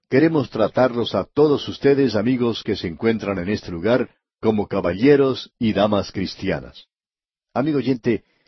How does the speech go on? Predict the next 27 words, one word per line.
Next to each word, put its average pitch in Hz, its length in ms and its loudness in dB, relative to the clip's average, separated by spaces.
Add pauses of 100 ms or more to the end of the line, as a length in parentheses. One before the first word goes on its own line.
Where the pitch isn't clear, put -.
(120)
él 135 200 0
nunca 180 340 0
debería 120 380 2
haber 131 180 0
dicho 139 300 -2
eso, 139 360 -4 (320)
o 117 120 0
hacerlo, 135 540 0 (240)
ya 143 180 2
que 147 140 2
no 151 120 4
iban 160 300 2
a 120 60 2
actuar 135 360 0
de 117 140 0
esa 123 180 0
manera, 107 460 0 (220)
y 135 120 4
por 110 240 0
cierto 123 400 0
no 101 220 0
actúan 139 380 -2
así. 90 360 -6 (1300)
Un 151 120 -2
hombre 123 240 0
de 92 80 0
negocios, 82 720 -10